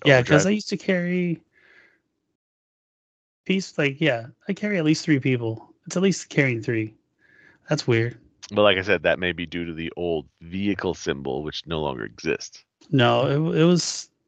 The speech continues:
Speaker 1: it's passenger three or something.
Speaker 2: All right, just be careful.
Speaker 1: Super careful. Um, like, if you wanna do no, this isn't the right one.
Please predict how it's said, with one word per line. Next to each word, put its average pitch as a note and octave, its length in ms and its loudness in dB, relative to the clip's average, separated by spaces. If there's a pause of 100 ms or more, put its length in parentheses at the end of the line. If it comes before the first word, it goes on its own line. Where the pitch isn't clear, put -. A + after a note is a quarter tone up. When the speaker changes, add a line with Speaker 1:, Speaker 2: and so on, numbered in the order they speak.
(100)
Speaker 1:
it's - 120 -20
passenger D3+ 480 2
three A#2+ 260 -2
or A#2+ 80 0
something. A2+ 440 -4 (380)
Speaker 2:
All E2+ 140 2
right, A#2+ 300 0
just - 180 -12
be G#2+ 100 -2
careful. G2 460 -2 (920)
Speaker 1:
Super - 460 -2
careful. B2 540 -2 (680)
Um, C3 840 6 (1700)
like, C#3 100 4
if B2+ 100 4
you D3+ 80 10
wanna D3+ 160 8
do C#3+ 220 6 (1040)
no, C#3+ 340 6
this C#3 140 8
isn't B2+ 200 6
the B2 80 4
right A#2+ 200 4
one. A#2+ 300 0